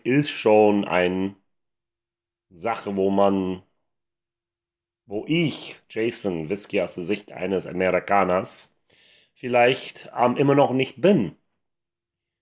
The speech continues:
Ich hab immer noch so gerne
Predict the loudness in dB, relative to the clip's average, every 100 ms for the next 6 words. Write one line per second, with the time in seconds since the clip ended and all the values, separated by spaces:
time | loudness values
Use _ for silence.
0 | _ _ _ _ _ -12 -6 -4 0 2
1 | 4 4 4 -2 0 2 4 4 4 4
2 | 4 6 6 6 6 4